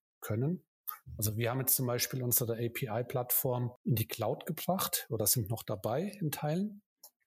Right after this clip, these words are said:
Das ist so ein, so ein Performance-Thema auch, ja. Da kannst du natürlich auch, ähm,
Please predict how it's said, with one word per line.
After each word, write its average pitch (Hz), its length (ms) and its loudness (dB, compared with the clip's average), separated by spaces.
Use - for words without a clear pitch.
Das 107 180 2
ist 104 120 6
so 107 120 2
ein, 98 140 0
so 113 120 0
ein 113 80 0
Performance-Thema 156 920 2
auch, 170 340 -2
ja. 131 220 2
Da 131 60 -4
kannst 117 300 2
du - 20 2
natürlich 120 460 -2
auch, 120 440 0
ähm, 117 280 0